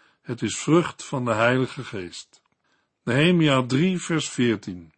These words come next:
Malkia, de zoon van Rechab, bestuurder van het gebied Bet Hakerem,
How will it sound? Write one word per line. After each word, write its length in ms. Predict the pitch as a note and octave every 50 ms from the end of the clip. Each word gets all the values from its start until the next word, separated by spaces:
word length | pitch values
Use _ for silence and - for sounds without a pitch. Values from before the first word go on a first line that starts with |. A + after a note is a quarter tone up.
| _ _ _ _ _ _ _ _ _ _ _ _ _
Malkia, 800 | - C3 D#3 F#3 F#3+ F3+ - - A#2+ A2 G2+ F#2 G2+ C3+ E3 - _ _ _ _ _ _ _ _ _
de 120 | _ B2+ A#2+
zoon 300 | A#2 D3+ D#3+ E3 E3 C#3
van 180 | C#3 C#3+ C#3+
Rechab, 680 | C3+ C#3+ D#3+ F3 E3 - - A2 G#2+ A#2+ - - _ _ _ _ _ _ _ _ _ _ _ _ _ _
bestuurder 600 | - B2 - - - - G3+ G3+ F#3 D#3+ D#3+ C#3+
van 140 | B2 C#3+ C#3+
het 180 | C#3 C3 -
gebied 480 | - - D3+ C3+ C#3 D#3+ D#3 D#3 - -
Bet 320 | D#3+ B2+ C3 D3 D#3 D3+ -
Hakerem, 880 | - D3 D3+ D#3+ E3 D#3 - - A#2 G2+ G#2 G2+ A#2 D3 E3+ F#3 -